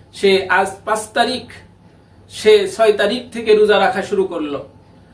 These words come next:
তাহলে ছয় থেকে দশ পাঁচটা কাজা রোজা আদায় করে ফেললো। এরপরে দু একদিন বিরতি দিয়েও যদি শাওয়ালের ছয়টা রোজা রাখে, একসাথে রাখতে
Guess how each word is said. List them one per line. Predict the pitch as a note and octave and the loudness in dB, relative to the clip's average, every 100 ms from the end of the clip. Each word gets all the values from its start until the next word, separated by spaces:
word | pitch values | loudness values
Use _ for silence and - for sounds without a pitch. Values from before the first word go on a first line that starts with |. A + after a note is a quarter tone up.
| - _ F#3 | -20 _ 0
তাহলে | F#3 G3+ G#3+ - - _ _ _ _ _ _ - - - | 2 2 -2 -6 -18 _ _ _ _ _ _ -20 -20 -18
ছয় | - G3+ G#3 G#3+ | -4 2 2 2
থেকে | G#3+ A3 G#3 G3 | 0 2 2 2
দশ | G3 F#3+ - - | -2 -4 -10 -4
পাঁচটা | F3+ F#3 G#3 F#3+ | -4 -2 -4 0
কাজা | F#3+ F#3+ | 2 4
রোজা | F#3+ F#3+ F#3 - F3+ | 2 2 0 0 0
আদায় | G#3+ A3 A3 | 2 2 2
করে | G#3+ G3+ | 2 2
ফেললো। | G3 G3 A3 - - - - - | 0 0 -2 -6 -18 -20 -20 -6
এরপরে | A#3 A#3+ A#3 - F#3+ G#3+ G#3 G3+ | -2 0 -2 0 4 6 4 4
দু | G3+ | 2
একদিন | F#3+ F#3 G3 F#3 F3 | 0 0 -2 0 0
বিরতি | G3+ G#3 G#3+ G3 | 0 0 -4 -2
দিয়েও | B3 C#4 C4 | 0 0 -2
যদি | B3 A3+ F3+ C#3+ - | -6 -6 -6 -8 -6
শাওয়ালের | G#3 G#3 G3+ F#3+ F3+ | -2 0 0 -2 0
ছয়টা | G3 F#3+ F3 | 0 2 0
রোজা | E3+ E3 E3 | 2 2 2
রাখে, | - F3+ C3+ B2 - _ _ _ _ | 0 -4 -6 -10 -18 _ _ _ _
একসাথে | E3 - - F#3+ G#3 G#3+ | -4 -4 -2 2 4 2
রাখতে | G3+ - | 0 -4